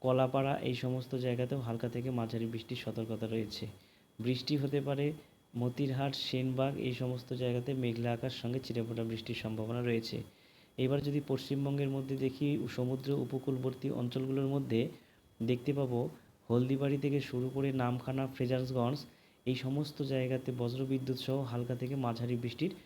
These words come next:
সতর্কতা রয়েছে। পাশাপাশি বৃষ্টি হতে পারে দেখুন কাথি, দীঘা, জলেশ্বর এই সমস্ত জায়গাতেও। সুপ্রিয় দর্শক, উড়িষ্যার মধ্যে যদি আমরা দেখি দেখুন এই সমস্ত জায়গাতে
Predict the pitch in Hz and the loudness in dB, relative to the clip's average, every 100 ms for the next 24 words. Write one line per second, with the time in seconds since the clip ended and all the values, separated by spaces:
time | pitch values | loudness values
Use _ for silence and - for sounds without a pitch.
0 | - - - - 123 123 120 120 123 113 | -20 -20 -12 -6 -2 0 0 0 2 0
1 | 98 - 104 104 - _ _ 127 127 147 | 0 -4 -6 -8 -18 _ _ -2 0 0
2 | 147 156 131 123 127 - 143 135 143 139 | 0 -2 -2 -2 -4 -4 -2 -2 -2 0
3 | 139 135 135 - 123 165 - - _ _ | 0 2 0 2 0 0 -6 -16 _ _
4 | _ _ - - _ _ _ - 127 123 | _ _ -20 -20 _ _ _ 0 2 2
5 | - 143 160 - - - 113 127 123 127 | 0 0 -2 -8 -14 -6 2 2 4 2
6 | 135 - - 110 127 127 - 135 135 - | 2 -2 -4 0 2 2 0 -2 -2 -2
7 | 117 123 120 120 131 113 104 107 - 107 | -2 0 -2 -2 -2 -2 -4 -6 -8 -10
8 | - _ _ _ - - 135 135 147 143 | -14 _ _ _ -14 -6 -4 0 2 2
9 | 139 156 151 - 135 135 147 143 139 143 | 0 0 2 2 2 2 0 0 0 0
10 | 139 139 131 135 135 131 131 135 131 127 | 0 2 2 0 0 -2 0 0 0 2
11 | 123 135 143 123 135 135 143 131 127 131 | 2 2 0 0 0 0 0 2 2 0
12 | 127 | 0